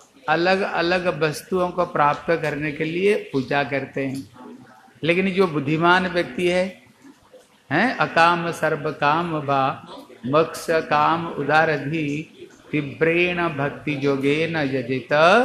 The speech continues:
पुरुषं परम। कहते जो व्यक्ति सुबुद्धिमान व्यक्ति होते हैं, जो व्यक्ति बड़े intelligent, बड़े बुद्धिमान व्यक्ति होते हैं,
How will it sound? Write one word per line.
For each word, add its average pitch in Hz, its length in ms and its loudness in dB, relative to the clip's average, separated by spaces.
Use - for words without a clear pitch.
पुरुषं 139 600 -2
परम। 110 300 -2
कहते 135 180 -2
जो 165 180 4
व्यक्ति 180 760 -2
सुबुद्धिमान 190 800 2
व्यक्ति 165 400 0
होते 151 320 0
हैं, 139 200 -2
जो 156 120 2
व्यक्ति 190 560 -2
बड़े 160 320 2
intelligent, 160 960 0
बड़े 160 180 -2
बुद्धिमान 170 720 0
व्यक्ति 151 280 -2
होते 143 340 -2
हैं, 175 440 -4